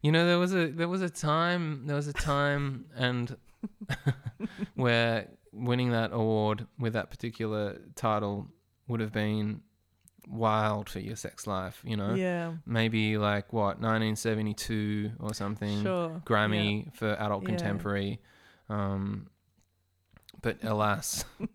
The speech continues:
Speaker 2: <laughs>
Speaker 1: if you go on Wikipedia and you, and you look up Dusty Springfield, the genre is adult contemporary. So there.
Speaker 2: Really? Oh, that's interesting.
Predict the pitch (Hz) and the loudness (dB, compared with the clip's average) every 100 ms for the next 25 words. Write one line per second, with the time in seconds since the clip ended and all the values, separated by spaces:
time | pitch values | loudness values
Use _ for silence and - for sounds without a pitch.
0 | 196 - 208 - _ _ 131 151 139 151 | -10 -10 -16 -18 _ _ 2 2 6 6
1 | 160 160 147 143 120 123 123 120 110 110 | 6 4 2 2 2 4 6 4 4 2
2 | 120 - 123 110 110 - - 127 117 113 | -2 -4 0 2 0 -6 -8 -8 -2 0
3 | 113 113 113 107 95 113 - 110 - 110 | 2 0 0 -2 0 -2 -2 -6 -4 -4
4 | 110 - 104 104 107 110 110 107 107 104 | -4 -4 -6 -4 -6 -4 -2 -2 -2 -4
5 | - 110 - - 101 117 - 117 - - | -6 -6 -6 -8 -8 -8 -8 -8 -8 -10
6 | 120 123 208 269 359 330 240 180 170 - | -10 -4 -2 0 0 0 0 -2 -6 -12
7 | _ _ _ - 185 196 190 - 180 165 | _ _ _ -12 -6 -6 -6 -6 -6 -6
8 | 160 - 165 175 | -10 -12 -12 -12